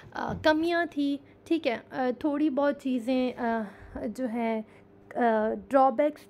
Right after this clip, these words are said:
थे और limitations थी, उसकी वजह से cost accounting आई थी। One of the reason was that financial accounting just focus on historical data,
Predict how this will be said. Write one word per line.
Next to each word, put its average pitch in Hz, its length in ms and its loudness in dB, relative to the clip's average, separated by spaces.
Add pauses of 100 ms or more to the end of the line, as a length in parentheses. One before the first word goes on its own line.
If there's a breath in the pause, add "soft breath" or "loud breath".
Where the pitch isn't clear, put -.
थे 240 240 0
और 233 160 2
limitations 269 840 -4
थी, 247 220 0
उसकी 269 340 -4
वजह 240 260 0
से 277 300 -2 (340 loud breath)
cost 247 280 4
accounting 220 560 -6
आई 196 160 -6
थी। 190 200 -10 (400 loud breath)
One 285 140 4
of 302 220 4
the 311 140 2
reason 262 480 0
was 240 300 4 (440 loud breath)
that 226 260 2 (200)
financial 240 560 0
accounting 240 560 -4
just 254 320 -2
focus 254 300 -4
on 233 200 -4
historical 240 760 0
data, 214 280 -4